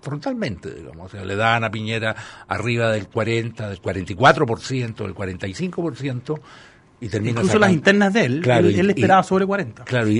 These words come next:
Speaker 1: y, y termina sacando el treinta y seis. Y, y hasta donde yo sé, las pocas encuestas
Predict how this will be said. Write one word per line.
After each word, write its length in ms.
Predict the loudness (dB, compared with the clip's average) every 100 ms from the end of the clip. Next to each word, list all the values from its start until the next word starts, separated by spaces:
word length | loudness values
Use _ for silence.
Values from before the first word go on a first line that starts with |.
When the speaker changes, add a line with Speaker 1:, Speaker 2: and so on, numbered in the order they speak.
| 0
Speaker 1:
y, 260 | -4 -2
y 40 | -4
termina 360 | -2 -2 -4
sacando 300 | -4 -6 -6
el 80 | -6
treinta 260 | -6 -6 -6
y 40 |
seis. 380 | -8 -6 -8 -14 -20 _ -20 -20 _ _
Y, 540 | 2 4 4 2 -2 -6
y 180 | -2 -2
hasta 260 | -2 -2
donde 400 | -2 -2 -2 -4 2
yo 180 | 2
sé, 360 | 2 2 2 2
las 160 | -4 -4
pocas 280 | -4 -2
encuestas 560 | -2 -2 -4 -4 -8